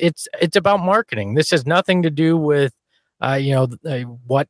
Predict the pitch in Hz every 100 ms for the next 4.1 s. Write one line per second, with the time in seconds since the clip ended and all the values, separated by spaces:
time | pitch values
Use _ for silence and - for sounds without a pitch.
0 | _ 123 120 - 151 156 151 151 147 -
1 | 143 143 151 - 135 135 180 156 160 147
2 | - 190 214 180 143 120 135 156 147 135
3 | 143 139 139 135 _ - _ - 151 180
4 | -